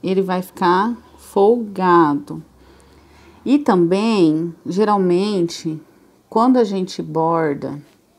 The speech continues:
né, em toalhinha, a gente costuma já passar a linha de assim e sair aqui embaixo. Na fralda, eu prefiro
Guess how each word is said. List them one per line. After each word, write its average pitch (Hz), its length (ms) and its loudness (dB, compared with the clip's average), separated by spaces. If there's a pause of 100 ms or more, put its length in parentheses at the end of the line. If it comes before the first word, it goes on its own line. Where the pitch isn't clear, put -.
(880)
né, 156 400 -2 (760)
em 160 640 0
toalhinha, 165 720 2
a 165 60 0
gente 180 260 -6
costuma 185 640 -2 (420)
já 180 220 2
passar 185 540 0
a 175 40 -2
linha 202 520 -2 (360)
de 175 200 -2
assim 190 800 0
e 202 120 0
sair 202 460 0
aqui 214 180 -2
embaixo. 233 720 4 (140)
Na 240 240 2
fralda, 190 800 0 (580)
eu 196 160 2
prefiro 185 720 -4